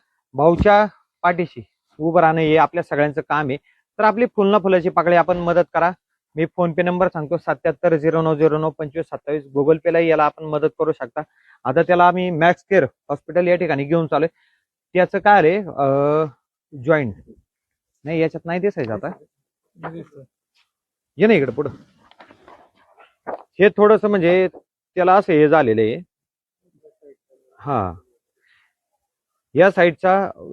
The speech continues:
जॉईंट असा सटकलेला आहे, तर त्याच्यामध्ये तो मित्र काम करतोय. तर मित्र कसा असावा, तो वनव्यासारखा असावा, तो फक्त बोलण्यासाठी नसावा. तर त्यासाठी आम्ही एक छोटासा प्रयत्न करतोय. जरी तुम्ही नाही दिले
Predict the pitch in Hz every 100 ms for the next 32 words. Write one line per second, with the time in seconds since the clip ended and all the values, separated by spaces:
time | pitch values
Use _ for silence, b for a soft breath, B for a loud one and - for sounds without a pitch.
0 | 135 127 175 190 202 196 - 156 160 170
1 | 160 135 160 _ _ _ - 190 - 214
2 | 214 269 269 277 285 277 269 254 - 247
3 | - 214 226 190 185 131 107 _ _ _
4 | _ - 226 220 247 269 254 240 214 190
5 | 196 214 - 226 240 180 190 196 214 208
6 | 160 151 143 117 - _ 214 196 - 180
7 | 175 185 202 175 147 147 147 127 170 _
8 | _ _ _ - 190 196 208 202 190 190
9 | 190 190 _ 175 165 165 160 175 170 165
10 | 160 175 135 180 208 233 226 208 208 226
11 | 220 214 147